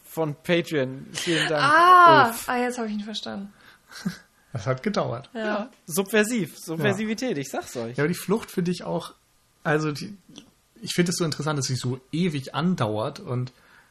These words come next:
Speaker 3: du rechnest irgendwie auch nicht damit. Am Anfang denken sie ja, das wird eine schnelle Geschichte und dann,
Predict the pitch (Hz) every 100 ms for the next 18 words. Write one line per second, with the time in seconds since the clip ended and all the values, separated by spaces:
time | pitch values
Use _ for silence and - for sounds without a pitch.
0 | _ _ _ - 123 156 - 147 - 123
1 | 110 107 107 104 104 98 98 110 110 131
2 | 147 147 135 147 151 143 139 131 127 -
3 | - 143 135 131 131 135 131 120 117 147
4 | - 160 185 - - _ _ _ _ _
5 | _ - 160 165 170 - _ _ - 143
6 | 151 156 160 160